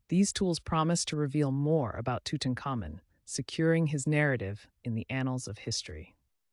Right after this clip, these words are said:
Thank you for joining us on this historic exploration into the life of Tutankhamun. We hope you've enjoyed the journey through time with Spectrum Sphere.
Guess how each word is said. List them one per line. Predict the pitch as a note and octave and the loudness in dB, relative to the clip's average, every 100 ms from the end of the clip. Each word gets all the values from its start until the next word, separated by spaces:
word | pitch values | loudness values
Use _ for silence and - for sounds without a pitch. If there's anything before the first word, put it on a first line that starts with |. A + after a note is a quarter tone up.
| _ _ _ _ _ _ _ _ _ _ _ _ _ _ - | _ _ _ _ _ _ _ _ _ _ _ _ _ _ 6
Thank | F#3+ A3 | 8 10
you | C4+ | 6
for | B3+ | 4
joining | G#3+ F3 E3+ E3 | 6 8 10 10
us | D#3+ D#3 - | 8 4 0
on | - C#3 | 0 2
this | B2+ | 2
historic | - B2+ - D#3+ E3 - | 0 0 2 6 4 4
exploration | D#3 - - D3 C#3 C3+ - G#2+ | 0 -2 -2 2 4 4 2 0
into | - B2 | -2 -4
the | A#2 | -2
life | A2+ B2 C#3+ - | 0 4 4 2
of | |
Tutankhamun. | - D3+ - A#2 A#2+ G#2 G2 E2 F3+ _ _ _ _ _ _ | -4 -4 -2 -4 -4 -6 -6 -6 -10 _ _ _ _ _ _
We | D3+ | 0
hope | C#3 F#3 - | 6 6 6
you've | G3 | 4
enjoyed | D#3 D3 D#3+ F3 | 6 6 10 10
the | E3+ | 8
journey | D#3 D#3 E3+ F3 | 6 8 8 6
through | - F3 | 4 0
time | - E3 D3 A2 A#2 | 2 4 4 2 0
with | G#2+ | -2
Spectrum | - - A2 - F#2+ | -4 -4 -4 -4 -4
Sphere. | - - C2 | -4 -6 -10